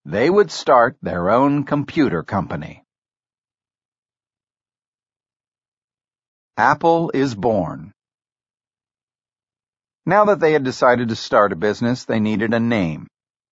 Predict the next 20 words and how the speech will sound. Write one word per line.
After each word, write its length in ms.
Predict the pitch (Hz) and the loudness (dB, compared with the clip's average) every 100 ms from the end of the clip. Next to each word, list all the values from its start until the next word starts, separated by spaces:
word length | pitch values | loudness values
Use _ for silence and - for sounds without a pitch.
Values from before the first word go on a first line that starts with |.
| _ - | _ -6
Jobs 420 | 110 127 131 120 | 2 6 4 2
had 140 | 123 104 | -2 0
gone 360 | 120 120 123 | 2 2 2
for 180 | 120 110 | -2 0
another 300 | 110 127 120 | 2 2 2
visit 440 | 98 131 110 101 | 0 0 0 -4
to 120 | - 98 | -4 -6
the 160 | 101 | -2
All 280 | 104 107 110 | 2 4 4
One 300 | 110 113 110 | 2 0 0
farm, 500 | - 127 113 101 117 - _ _ | 0 2 4 2 -2 -6 _ _
where 140 | - 131 | -2 0
he 140 | 135 | 0
had 160 | 151 117 | 0 0
been 220 | 135 127 | -2 -2
pruning 580 | - 135 135 120 113 117 | -2 0 0 0 -2 -2
the 120 | 110 | -4
Gravenstein 920 | 90 110 110 107 120 117 - 110 107 | 0 4 4 4 0 -4 -4 -2 -2
apple 360 | - 110 - 92 | 0 -2 -2 -6
trees, 500 | - 87 78 92 | -4 -4 -2 -4